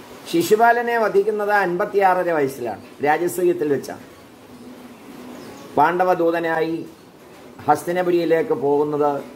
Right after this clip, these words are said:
എഴുപതാമത്തെ വയസ്സിലാണ്. പാർത്ഥന്റെ സാരഥിയായി, അർജുനന്റെ തേരാളിയായി ഭഗവത്ഗീത ഉപദേശിച്ചത് എഴുപതര വയസ്സിൽ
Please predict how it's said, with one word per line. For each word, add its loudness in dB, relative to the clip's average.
എഴുപതാമത്തെ 0
വയസ്സിലാണ്. -6
പാർത്ഥന്റെ 2
സാരഥിയായി, 2
അർജുനന്റെ 2
തേരാളിയായി 4
ഭഗവത്ഗീത 2
ഉപദേശിച്ചത് -2
എഴുപതര 4
വയസ്സിൽ -2